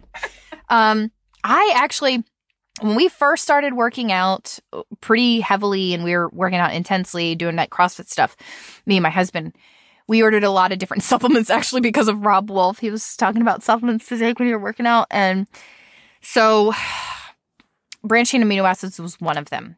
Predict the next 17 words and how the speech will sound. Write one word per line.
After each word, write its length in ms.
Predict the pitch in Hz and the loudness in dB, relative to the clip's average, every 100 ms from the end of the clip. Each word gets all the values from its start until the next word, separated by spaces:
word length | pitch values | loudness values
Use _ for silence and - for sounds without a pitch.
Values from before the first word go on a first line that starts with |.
| - | -2
So 100 | 208 | 2
it 40 | |
has 120 | 208 | 2
always 240 | 208 233 247 | 2 2 2
been 140 | 240 | 2
on 100 | 220 | 2
my 120 | 196 170 | 2 0
radar. 400 | 160 147 214 - | -2 -6 -8 -4
Now, 260 | 175 156 - _ | -2 -2 -4 _
branched 220 | 196 214 | 0 0
chain 120 | 262 | 0
amino 220 | 247 226 208 | 0 2 2
acids, 340 | 180 185 185 | 0 0 -4
they're 140 | 165 | -2
just 180 | 170 170 | -2 -2
a 80 | 175 | -4
group 340 | 185 165 185 | -4 -4 -4